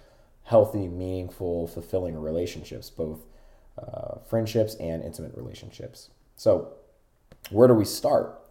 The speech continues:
Well, we start with ourselves, right? We need to look in the mirror when it comes to relationships.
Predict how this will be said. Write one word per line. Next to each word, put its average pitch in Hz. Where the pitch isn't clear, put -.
Well, 113
we 113
start -
with 107
ourselves, -
right? 82
We 104
need 139
to 165
look 120
in 95
the 87
mirror 82
when 92
it 87
comes 85
to 87
relationships. 76